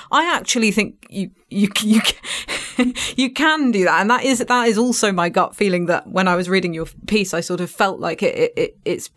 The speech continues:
it's being borne out, you know, at least slightly so far. Obviously, we're, we're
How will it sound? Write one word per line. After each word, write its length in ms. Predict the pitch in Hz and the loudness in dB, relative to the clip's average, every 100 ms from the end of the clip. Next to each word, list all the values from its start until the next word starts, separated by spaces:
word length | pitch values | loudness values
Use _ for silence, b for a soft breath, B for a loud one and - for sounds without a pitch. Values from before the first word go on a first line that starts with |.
| - | -10
it's 160 | 160 | -10
being 320 | - 196 175 | -2 -2 0
borne 300 | 175 185 180 | -2 0 2
out, 340 | 175 180 - - B B | 2 0 -2 -14 B B
you 80 | 190 | 0
know, 80 | 185 | 0
at 160 | 139 | 2
least 240 | 180 185 - | 0 -2 -2
slightly 460 | 208 196 - 131 | 2 2 0 -6
so 260 | - 185 175 | -2 0 0
far. 360 | 175 180 131 165 | 2 2 2 0
Obviously, 340 | 170 180 170 | -4 -6 -6
we're, 200 | 165 - | -4 -4
we're 260 | 170 170 | -4 -4